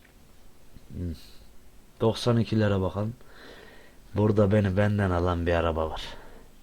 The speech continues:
Gerçekte de hedefimde olan bir araba, yakında alacağım bir araba. Mercedes yüz doksan E.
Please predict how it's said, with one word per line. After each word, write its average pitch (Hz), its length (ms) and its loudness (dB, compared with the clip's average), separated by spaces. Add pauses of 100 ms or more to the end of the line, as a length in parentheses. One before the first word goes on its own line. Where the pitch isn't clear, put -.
(160)
Gerçekte 104 600 0
de 110 200 0 (540)
hedefimde 101 540 2
olan 90 320 0
bir 107 80 0
araba, 101 400 0 (280)
yakında 87 360 -4
alacağım 87 460 -2
bir 92 60 -2
araba. 92 320 -4 (800)
Mercedes 90 640 -2
yüz 90 220 -2
doksan 90 420 -2
E. 80 200 -4